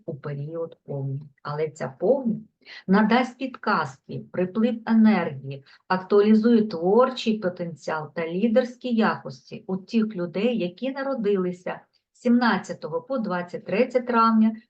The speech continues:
з дев'ятнадцятого по двадцять п'яте вересня, з вісімнадцятого по двадцять четверте листопада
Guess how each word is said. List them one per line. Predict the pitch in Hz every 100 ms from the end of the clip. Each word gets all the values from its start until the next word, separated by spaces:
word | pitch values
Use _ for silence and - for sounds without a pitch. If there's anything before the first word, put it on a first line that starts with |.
| _
з | 175
дев'ятнадцятого | 180 240 269 269 240 202 180 _ 165 156 156
по | 269
двадцять | 233 175 - 156
п'яте | - 185 240 247
вересня, | 233 226 220 220 208 196 - _
з | 147
вісімнадцятого | 170 233 254 - 233 214 170 - - 156 156
по | 202
двадцять | 180 165 156 156
четверте | - 147 190 254 254
листопада | 247 247 240 - - 220 220 214 202